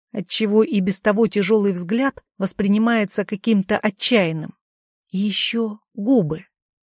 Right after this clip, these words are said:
Выразительные, полные, чёткой формы, привлекающие внимание.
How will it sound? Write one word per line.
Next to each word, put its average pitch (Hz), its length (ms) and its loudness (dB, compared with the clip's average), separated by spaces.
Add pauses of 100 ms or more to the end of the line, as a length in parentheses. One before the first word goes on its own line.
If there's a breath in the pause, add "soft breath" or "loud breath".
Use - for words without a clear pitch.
(340)
Выразительные, 180 1080 0
полные, 202 640 4
чёткой 226 440 0
формы, 214 540 0 (520)
привлекающие 202 920 2
внимание. 185 640 2